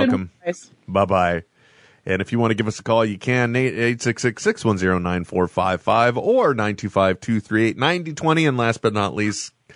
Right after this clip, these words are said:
Speaker 1: Netheads on air via Skype. Like this person, who are you? Where are you calling from?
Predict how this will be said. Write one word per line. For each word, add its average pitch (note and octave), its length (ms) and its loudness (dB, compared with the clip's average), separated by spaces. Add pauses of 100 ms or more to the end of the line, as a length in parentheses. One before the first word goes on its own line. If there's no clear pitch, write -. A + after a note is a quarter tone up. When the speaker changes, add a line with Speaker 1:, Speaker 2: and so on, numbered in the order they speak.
(340)
Speaker 1:
Netheads A#3+ 340 2
on G#3+ 160 2
air G#3 140 4
via E3+ 220 4
Skype. F#3 480 0 (560)
Like G3 280 -2
this D4+ 200 0
person, A#3 340 0
who A#3 140 4
are C4+ 160 2
you? B3+ 100 -2
Where A3 120 2
are G#3+ 40 2
you G3+ 60 -2
calling G#2+ 300 0
from? D2+ 260 -10